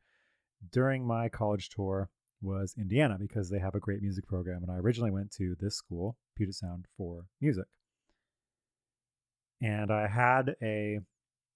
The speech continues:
um, zip-up hoodie from Indiana University that I wore a lot.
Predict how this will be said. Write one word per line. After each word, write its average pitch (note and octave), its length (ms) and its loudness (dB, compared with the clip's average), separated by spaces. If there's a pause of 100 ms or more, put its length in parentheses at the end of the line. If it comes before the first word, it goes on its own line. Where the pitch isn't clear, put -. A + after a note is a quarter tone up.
(100)
um, F#2+ 420 -4 (1120)
zip-up C#3+ 300 6
hoodie G#2 300 4 (100)
from A2 200 2
Indiana G2+ 380 0
University F2+ 560 -4 (600)
that G2 200 -2
I F#2+ 120 0
wore F2 240 -2
a F#2 60 -2
lot. G#2 280 2